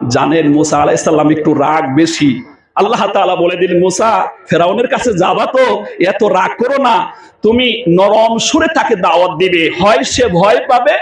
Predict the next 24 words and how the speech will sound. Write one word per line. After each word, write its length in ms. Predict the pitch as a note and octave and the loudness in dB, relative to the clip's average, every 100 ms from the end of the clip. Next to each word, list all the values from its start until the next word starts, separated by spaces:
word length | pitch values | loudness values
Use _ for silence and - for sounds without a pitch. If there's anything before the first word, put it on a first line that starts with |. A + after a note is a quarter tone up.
| - - - | -6 -10 0
নাইলে 460 | G#3+ A#3+ A#3+ A#3 | 2 2 2 0
সে 220 | A3 - A3 | 0 2 0
এই 400 | G3 G3+ G3 F#3+ | 2 0 0 0
নসিহত 400 | A#3 - G#3+ F#3+ | 0 2 0 2
অ্যাকসেপ্ট 440 | F#3+ F3+ - F#3+ - | -2 -2 -2 -2 0
করবে।" 360 | C#3 B2 A2 G2+ - - _ _ - | 0 0 -2 -6 -12 -14 _ _ -4
এই 100 | D3 | 0
জন্য 340 | F3 F3 D#3+ | 2 0 0
দাওয়াত 400 | E3+ F3 G3 G3 | 2 2 2 0
হবে 280 | F#3 D#3+ E3 | -2 0 2
নরমে, 520 | D#3+ F3 E3+ D#3 C#3+ | 2 2 2 2 2
গরমে 520 | B2+ D3 E3 E3+ G#3 | 2 2 2 2 0
নয়। 280 | G#3 E3 C3 | 2 2 0
কথা 220 | D#3+ E3 | 0 0
বলুন, 260 | D#3+ D#3+ D#3+ | 2 2 2
ঠিক 180 | E3 D#3+ | 0 0
কিনা? 300 | D3+ D3 - - - _ _ _ _ _ _ _ _ _ _ _ _ _ _ _ _ _ _ _ _ _ _ _ - | 0 0 -6 -16 -20 _ _ _ _ _ _ _ _ _ _ _ _ _ _ _ _ _ _ _ _ _ _ _ -4
তো 80 | A#2+ | -2
গেলেন, 520 | B2+ A#2+ - B2 - - - - _ _ _ _ _ _ _ _ _ _ _ - | 0 0 -2 -2 -4 -8 -18 -20 _ _ _ _ _ _ _ _ _ _ _ -8
যাওয়ার 360 | C3+ F3+ G3+ G3+ | -2 0 0 -2
সাথে 320 | - G3+ G#3 | -4 -2 -2
সাথে 360 | G#3 G3 G#3+ F#3 | -2 -2 0 0
ফেরাউন 500 | F#3 G3 G3 G3 F#3 | 0 2 2 0 0
বলল, 320 | F#3+ G3 | 0 0